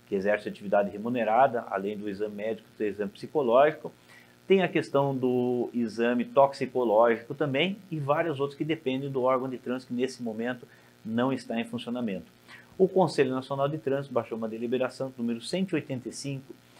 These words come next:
que interrompeu esses prazos das carteiras vencidas a partir do dia dezenove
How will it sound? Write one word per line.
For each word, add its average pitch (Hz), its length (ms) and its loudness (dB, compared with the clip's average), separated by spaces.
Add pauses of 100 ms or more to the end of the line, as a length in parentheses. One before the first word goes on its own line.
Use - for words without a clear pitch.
(240)
que 180 100 0
interrompeu 160 720 4
esses 147 260 -4
prazos 127 680 4
das 135 220 4
carteiras 151 580 2
vencidas 131 400 -4
a 135 40 0
partir 131 360 -2
do 127 100 -8
dia 131 220 -2
dezenove 127 640 -2